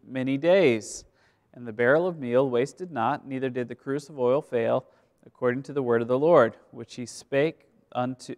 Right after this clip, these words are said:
spake by Elijah. May the Lord bless the reading of his word. Let's look to the Lord in prayer. Heavenly Father, we do thank you for this account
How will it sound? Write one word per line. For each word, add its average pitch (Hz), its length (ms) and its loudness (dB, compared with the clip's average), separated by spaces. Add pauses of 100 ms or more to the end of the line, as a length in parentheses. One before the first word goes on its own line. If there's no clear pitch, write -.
(120)
spake 139 400 -4
by 117 180 2
Elijah. 117 500 -2 (400)
May 160 100 -2
the - 20 -2
Lord 156 220 6
bless 147 520 6
the 131 140 -2
reading 143 240 4
of 120 80 0
his 117 160 -4
word. 131 500 8 (640)
Let's - 160 -14
look 143 100 -6
to - 60 -20
the 120 80 -12
Lord 120 180 -2
in 110 60 -14
prayer. 127 320 -2
Heavenly 127 260 -8
Father, 127 300 2
we 120 80 -2
do 127 100 -6
thank 131 300 -6
you 123 100 -6
for 120 180 -8
this 120 360 -8 (1300)
account 151 640 0